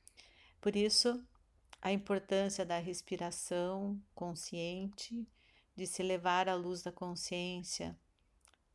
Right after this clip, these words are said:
a cada aspecto que surge durante essas respirações,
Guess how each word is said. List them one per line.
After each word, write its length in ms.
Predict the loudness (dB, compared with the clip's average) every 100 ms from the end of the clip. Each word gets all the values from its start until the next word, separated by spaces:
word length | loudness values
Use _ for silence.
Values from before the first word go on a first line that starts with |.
| -6
a 120 | -2
cada 320 | 4 4 4
aspecto 520 | 0 2 2 2 -4
que 140 | -4 -4
surge 640 | -4 -4 0 0 0 -2
durante 440 | -4 -2 -2 -4 -8
essas 260 | -6 -8
respirações, 1200 | -8 -10 -6 -4 -2 -2 -2 -2 0 -2 -4 -10